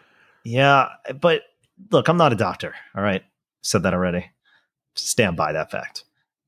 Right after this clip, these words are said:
that I'm not a doctor. But you gotta get some therapy, dude. Like, you gotta, you gotta go talk to somebody because you can't,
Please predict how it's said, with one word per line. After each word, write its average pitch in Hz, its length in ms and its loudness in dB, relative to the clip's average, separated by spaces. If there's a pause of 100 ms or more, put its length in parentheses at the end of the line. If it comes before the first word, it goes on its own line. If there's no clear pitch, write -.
(140)
that 90 120 0
I'm 85 80 -2
not 82 180 -2
a - 20 -8
doctor. - 400 -12 (560)
But 175 340 6 (1200)
you - 80 -6
gotta 139 140 4
get 95 100 -4
some - 100 -14
therapy, 101 360 0
dude. 95 380 -6
Like, 131 240 0
you 147 100 -8
gotta, 139 280 4
you 135 80 -2
gotta 143 240 4
go 120 320 4
talk 135 300 0
to 127 60 -2
somebody 104 500 -4
because 113 440 -4
you 120 140 -8
can't, 139 380 2